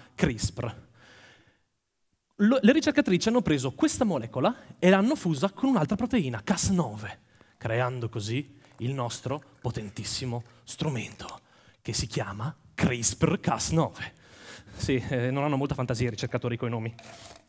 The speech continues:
Questo strumento è incredibile, perché riesce a tagliare in maniera precisa il D N A e a sostituire al suo posto un altro frammento di D N A a nostro piacimento. Tutto questo in maniera molto semplice, veloce, economica.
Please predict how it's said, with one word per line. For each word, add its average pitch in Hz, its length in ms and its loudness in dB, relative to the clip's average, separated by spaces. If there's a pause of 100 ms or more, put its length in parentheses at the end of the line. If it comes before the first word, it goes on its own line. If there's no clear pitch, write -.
(100)
Questo 294 200 4
strumento 202 400 4
è 254 60 8
incredibile, 160 840 2
perché 151 280 2
riesce 208 240 4
a - 40 -2
tagliare 180 440 6
in 147 60 0
maniera 165 340 4
precisa 196 500 4
il 202 80 6
D 156 140 2
N 135 160 0
A 113 120 -2 (300)
e 254 120 4
a 254 40 4
sostituire 202 920 2
al - 120 -16
suo 247 100 2
posto 202 440 0
un 254 140 6
altro 349 180 6
frammento 185 320 4
di 156 100 2
D 147 80 4
N 151 120 2
A 214 120 4 (200)
a 240 80 4
nostro 233 240 2
piacimento. 220 680 -2 (300)
Tutto - 160 -2
questo 196 420 4
in 180 120 4
maniera 190 320 6
molto 175 400 4
semplice, 139 580 -2
veloce, 127 420 -2
economica. 127 560 -4